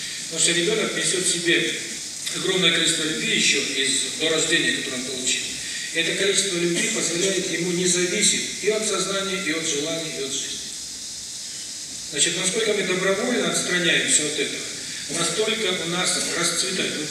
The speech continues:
все же замечания. Мы начинаем голодать, или мы болеем, у нас острее становится чувство, обоняние, осязание, все что угодно. Почему? Потому что идет отстранение. И те, кто периодически отстранялись,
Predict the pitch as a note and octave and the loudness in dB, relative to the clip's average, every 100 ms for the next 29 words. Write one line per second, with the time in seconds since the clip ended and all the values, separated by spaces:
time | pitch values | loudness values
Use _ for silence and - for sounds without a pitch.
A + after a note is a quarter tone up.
0 | D3+ - - G3 F#3 F3 E3+ - - F3 | -2 2 2 4 2 0 0 0 0 -2
1 | F#3 G#3+ G#3+ - E3 D#3 D3+ - - - | 2 4 6 4 2 0 0 -4 -6 -6
2 | - - F3 F#3 F#3+ F#3 F3+ - - F3+ | -6 2 4 4 2 4 4 4 4 0
3 | F3+ - - - - D3+ D#3+ - - G#3+ | 0 0 -4 -6 -6 -4 -2 0 2 4
4 | G#3+ F#3 F3+ F3 - F3 E3+ - - - | 4 2 0 0 0 0 0 0 -4 -6
5 | - - D3+ F3+ D#3+ C#3 B2 - C#3+ - | -8 -8 -4 -2 -2 -2 -4 -6 0 0
6 | - - - - F#3 F3+ F3 D#3+ - - | 0 -4 -4 -2 -2 -2 -6 -8 -8 -2
7 | - F#3+ - - - - - G#3+ B3 B3+ | 0 0 -4 -6 -8 0 2 2 2 0
8 | - A3 A3 G#3 F#3 - E3 - - - | -2 -2 -2 -2 -4 -4 -6 -8 -8 -8
9 | - - - - - - F#3 A#3+ - F3+ | -8 -8 -8 -8 -6 -4 2 4 4 2
10 | G3 G3 F#3+ - - - E3 D#3 D#3+ E3+ | 0 0 2 2 4 2 2 -2 -2 -2
11 | G#3+ G3 - | -2 0 -2